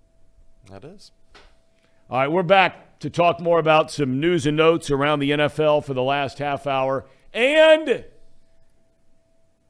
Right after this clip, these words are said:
Speaker 2: I want to really hear about the United States World Cup team from you guys. To give me a preview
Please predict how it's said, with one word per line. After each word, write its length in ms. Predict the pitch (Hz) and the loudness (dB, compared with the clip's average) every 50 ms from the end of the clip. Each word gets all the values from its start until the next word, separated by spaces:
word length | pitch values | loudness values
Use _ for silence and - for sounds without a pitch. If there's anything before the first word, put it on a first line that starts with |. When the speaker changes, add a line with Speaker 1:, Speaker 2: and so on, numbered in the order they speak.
| _ _ _ _ _ _ _ _ _ _ _ _ _ _ _ _ _ _ _ _ _ _ _ _ _ _ _ _ | _ _ _ _ _ _ _ _ _ _ _ _ _ _ _ _ _ _ _ _ _ _ _ _ _ _ _ _
Speaker 2:
I 120 | 147 156 247 | -2 0 0
want 240 | 302 339 311 285 240 | 2 2 0 0 0
to 40 | |
really 380 | 220 208 220 220 208 208 180 156 | -2 0 0 0 0 0 -2 -2
hear 260 | 135 160 165 160 156 | -2 -2 0 2 0
about 320 | 151 135 135 131 131 - - | 0 0 0 -2 -2 -4 -6
the 80 | 123 | -8
United 520 | 113 113 113 117 131 151 160 156 147 127 - | -8 -6 -6 -4 -4 -4 -4 -4 -6 -10 -12
States 520 | - - - 127 127 127 131 123 - - | -18 -12 -8 -6 -6 -6 -8 -10 -12 -16
World 500 | 104 104 101 113 123 127 123 120 98 - | -16 -14 -12 -10 -8 -8 -8 -8 -10 -16
Cup 360 | - - 110 110 - - - | -14 -12 -12 -12 -12 -18 -18
team 260 | - 107 98 90 80 73 71 | -16 -14 -14 -14 -14 -18 -18
from 140 | - 90 87 | -18 -16 -14
you 140 | 90 90 92 | -14 -14 -14
guys. 440 | 82 92 87 80 62 - _ - _ _ _ _ _ _ _ _ _ _ _ | -14 -14 -14 -16 -16 -20 _ -20 _ _ _ _ _ _ _ _ _ _ _
To 100 | 131 117 | -16 -12
give 260 | 98 123 156 156 120 | -8 -8 -8 -6 -8
me 440 | 127 127 131 147 180 214 226 233 233 | -10 -10 -10 -10 -10 -10 -8 -8 -8
a 60 | 202 | -8
preview 800 | - - 165 175 170 165 151 139 147 151 147 147 147 147 147 | -8 -10 -12 -10 -10 -10 -12 -10 -10 -8 -8 -8 -8 -10 -12